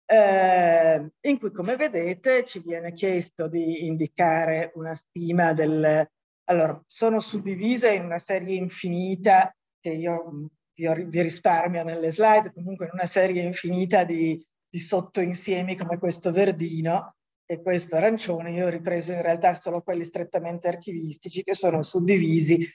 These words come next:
in materiale archivistico sciolto e in materiale archivistico rilegato. E poi per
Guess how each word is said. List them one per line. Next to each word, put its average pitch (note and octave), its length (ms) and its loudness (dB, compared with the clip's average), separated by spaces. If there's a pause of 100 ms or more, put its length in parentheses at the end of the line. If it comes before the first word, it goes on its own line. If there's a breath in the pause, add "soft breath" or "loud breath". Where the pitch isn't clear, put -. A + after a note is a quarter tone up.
(200 loud breath)
in F3+ 120 4
materiale F3+ 500 4
archivistico F3 720 -2
sciolto D#3+ 920 2 (840)
e G#3 600 2 (160)
in F3+ 340 -4
materiale F3 640 4
archivistico D#3 720 -4
rilegato. E3 1040 2 (500 loud breath)
E E4+ 180 2
poi E3+ 260 4
per A3 420 2